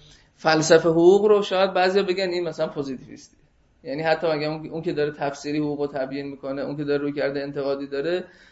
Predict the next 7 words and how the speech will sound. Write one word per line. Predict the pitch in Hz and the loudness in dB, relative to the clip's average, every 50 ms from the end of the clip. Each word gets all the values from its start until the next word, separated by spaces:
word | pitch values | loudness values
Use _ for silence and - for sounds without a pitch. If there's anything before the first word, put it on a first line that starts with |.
| _ _ _ _ | _ _ _ _
چون | - 165 180 | -4 0 4
مؤلفه‌های | 196 190 180 170 156 151 147 156 151 151 | 6 8 8 8 6 4 2 0 -2 0
مشترکی | 151 151 147 - - 151 147 151 151 156 | -2 -2 -4 -2 -2 -2 -2 -2 -4 -6
دارن، | 151 151 156 160 175 185 196 208 214 - _ _ _ _ _ _ _ _ _ _ _ _ - - - - - - _ _ _ | -8 -6 -6 -6 -4 -4 -6 -6 -8 -14 _ _ _ _ _ _ _ _ _ _ _ _ -20 -20 -20 -20 -20 -20 _ _ _
خیلی | - - - - 190 185 180 180 190 220 | -18 -10 -2 4 6 6 6 6 6 4
ف-، | 208 - - - - - | 2 2 -4 -2 2 4
دقیق | 170 170 170 175 190 202 196 | 6 6 6 4 4 2 2